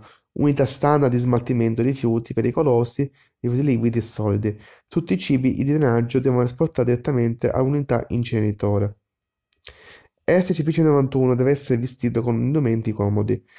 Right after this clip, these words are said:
senza maniche e realizzate per il cento per cento del catone di fibra lunga. Vestiti puliti saranno forniti una volta al giorno, con i capi usati sterilizzati secondo le procedure standard.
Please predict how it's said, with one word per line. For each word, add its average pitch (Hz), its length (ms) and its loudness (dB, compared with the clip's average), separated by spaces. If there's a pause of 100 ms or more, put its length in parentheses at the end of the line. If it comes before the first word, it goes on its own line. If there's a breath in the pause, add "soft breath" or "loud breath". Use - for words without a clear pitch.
(200 loud breath)
senza 147 300 0
maniche 123 500 2
e 139 100 2
realizzate 127 720 0
per 135 220 -2
il 135 140 -6
cento 131 280 -2
per 139 100 0
cento 117 300 -2
del 123 120 0
catone 113 460 0
di 117 120 -4
fibra 110 420 -2
lunga. 107 440 0 (540 loud breath)
Vestiti 175 380 -2
puliti 139 260 2
saranno 135 240 0
forniti 135 380 0
una 131 160 2
volta 127 260 0
al 113 80 0
giorno, 110 460 0
con 143 180 -2
i 147 60 0
capi 120 240 -2
usati 120 400 -2
sterilizzati 123 640 -2
secondo 120 520 -2 (320 loud breath)
le 139 140 2
procedure 127 400 0
standard. 107 600 -2